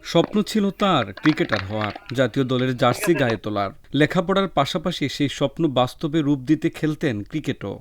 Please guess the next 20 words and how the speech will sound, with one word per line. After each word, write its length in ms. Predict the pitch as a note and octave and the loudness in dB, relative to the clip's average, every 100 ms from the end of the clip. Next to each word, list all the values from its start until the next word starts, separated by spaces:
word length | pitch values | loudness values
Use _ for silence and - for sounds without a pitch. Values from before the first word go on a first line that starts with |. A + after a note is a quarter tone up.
| - | -2
কিন্তু 280 | G3+ F#3 F3 | 0 2 0
সেই 200 | - E3+ | 4 2
স্বপ্ন 580 | - D3+ - F3 D#3+ G#3 - | 4 -2 2 4 4 0 0
অধরায় 460 | C#3+ C#3 F3+ E3+ C3+ | 2 2 0 -2 -2
থেকে 300 | C#3 A#2+ A#2+ | -6 -4 -2
গেছে 420 | A2+ - A#2 - - - | -2 -2 -6 -6 -12 -2
মুকুলের। 440 | C3+ - A2+ A#2 - - B2+ | -2 -2 -8 -8 -12 -8 4
যেই 180 | F3 | 6
স্বপ্ন 360 | F#3 G3 F#3 G3+ | 6 2 0 -2
পূরণ 300 | F3+ E3+ F3+ | 4 6 6
করতে 380 | F#3 G3+ - D#3+ | 2 -2 0 -2
পারেননি, 680 | - B2+ D3 E3 A#2 B2+ F3+ - | 2 2 2 2 2 0 -2 -6
সেই 240 | - C3 | -2 -2
স্বপ্নবীজ 640 | - C#3+ - E3+ D#3 D#3 | 0 -2 0 0 0 0
এখন 300 | D#3 - F#3 | -2 -2 -4
তিনি 360 | D#3+ F3+ E3 G2+ - A2+ | -2 0 0 0 -8 -6
বুনে 300 | A2+ D3+ F#3 | 2 4 4
চলেছেন 540 | - A2+ G#2+ - F#3 G3+ - | -2 -4 -4 0 -2 -2 -8
শিশু 340 | - E3+ G3 | -4 -2 -2
কিশোরদের 560 | - D3 F3 D#3 D#3+ | -6 -4 -2 0 0